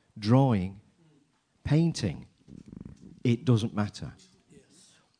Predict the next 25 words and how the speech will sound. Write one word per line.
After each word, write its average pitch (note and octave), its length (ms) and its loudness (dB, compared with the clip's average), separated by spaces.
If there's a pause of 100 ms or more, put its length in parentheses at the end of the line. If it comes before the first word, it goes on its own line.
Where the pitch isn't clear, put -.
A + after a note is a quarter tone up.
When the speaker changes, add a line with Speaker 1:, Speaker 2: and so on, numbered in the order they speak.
(140)
Speaker 1:
But A#2+ 140 0
we A#2+ 160 4
all C#3 300 4
have C#3+ 340 -4
to - 100 -14
do A2 420 4 (360)
something, G#2 580 -6 (200)
even D3+ 340 2
if C3 160 -2
it's - 300 -4 (600)
working, B2+ 500 6 (180)
even, A#2+ 340 -2
not D3 180 2
even B2+ 580 4 (140)
at - 220 -8
all, G2 420 -4 (400)
if G#2+ 120 -4
it's G#2+ 160 -10
working C3+ 400 6
in A#2+ 100 -2
the A#2+ 80 -2
house, A#2+ 440 -4
to - 120 -10
do C3+ 280 6
something, G2 420 -8